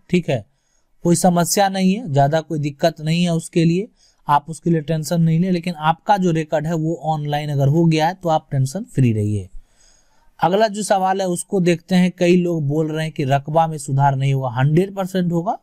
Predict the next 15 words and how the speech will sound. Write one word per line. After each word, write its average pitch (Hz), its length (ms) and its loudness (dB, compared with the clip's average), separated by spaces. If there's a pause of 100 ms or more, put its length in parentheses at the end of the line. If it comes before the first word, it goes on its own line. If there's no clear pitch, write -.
(360)
जो 147 140 4
बोल 160 340 4
रहे 170 120 -4
हैं 147 100 -4
गलत 156 280 2
बोल 160 220 4
रहे 170 100 -4
हैं, 165 60 -6
लेकिन 156 240 -6
रकबा 156 360 0
में 170 120 -4
सुधार 139 340 2 (100)
तभी 135 220 0
होगा 180 300 2 (440)
जब 131 380 4